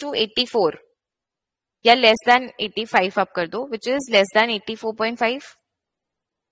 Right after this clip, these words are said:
तो एटी फ़ोर इंक्लूड हो गया उसमें, एटी फ़ाइव एक्सक्लूड हो गया। हमें करना है greater than one one five, तो greater than one one five point five कर दो,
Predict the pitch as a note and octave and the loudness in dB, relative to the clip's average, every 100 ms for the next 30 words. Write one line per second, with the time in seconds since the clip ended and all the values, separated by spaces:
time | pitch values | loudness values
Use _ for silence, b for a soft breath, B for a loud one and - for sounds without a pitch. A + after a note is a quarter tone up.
0 | _ _ _ _ _ _ _ - G#3 G3+ | _ _ _ _ _ _ _ -2 -2 0
1 | A3+ A#3+ A#3+ A#3+ A#3+ A#3+ A#3+ A#3 A#3+ A#3+ | -2 0 0 -2 -4 0 0 0 -2 -4
2 | B3 B3+ - _ G3+ G#3 G#3 A3 G3+ - | -8 -12 -16 _ -4 -2 2 2 2 -2
3 | - E3+ D3+ D3 - - b b _ _ | -6 -8 -8 -8 -12 -14 b b _ _
4 | B3 C4 C#4 C#4 C4+ D#4 B3+ A#3+ G#3+ A3+ | 2 4 4 4 4 2 2 2 4 4
5 | A#3+ C4+ A#3 G#3 G#3+ A3 F3+ D#3 - - | 2 2 2 0 -4 -2 -4 -4 -10 -20
6 | _ _ _ _ _ _ _ _ _ _ | _ _ _ _ _ _ _ _ _ _
7 | A#3+ A#3 G#3 A#3 A#3 C#4+ E4 A#3 G3+ G3+ | 0 4 4 4 2 0 -2 -2 0 -2
8 | A3 G#3 G3 - A3+ C4 C4 B3+ - A#3 | 0 -2 -2 -2 -4 -2 -2 -2 -6 -10
9 | A#3 | -10